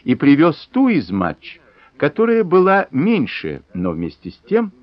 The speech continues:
как подсказывал ему опыт, и более пригодной для указанной цели. Крас, терпеливо выслушав его доводы, велел всё же подвергнуть его бичеванию, считая, что дисциплина прежде всего,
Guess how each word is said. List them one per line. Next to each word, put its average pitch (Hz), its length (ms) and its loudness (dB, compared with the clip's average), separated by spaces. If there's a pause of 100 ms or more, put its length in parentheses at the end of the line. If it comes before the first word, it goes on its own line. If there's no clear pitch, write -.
(160)
как - 140 -8
подсказывал 87 680 -6
ему 98 280 -8
опыт, - 320 -8 (540)
и 117 100 0
более 117 460 0
пригодной 156 640 -4
для 110 220 -4
указанной 113 540 -8
цели. 69 360 -12 (1400)
Крас, 135 500 0
терпеливо 135 600 0
выслушав 139 600 -4
его 151 240 -2
доводы, 160 540 -4 (400)
велел 143 460 2
всё 170 260 -2
же 156 140 -2
подвергнуть 131 840 -2
его 165 320 -4
бичеванию, 87 880 -6 (340)
считая, 107 520 -2
что - 200 -8
дисциплина 117 760 -8
прежде 170 460 -6
всего, 76 400 -14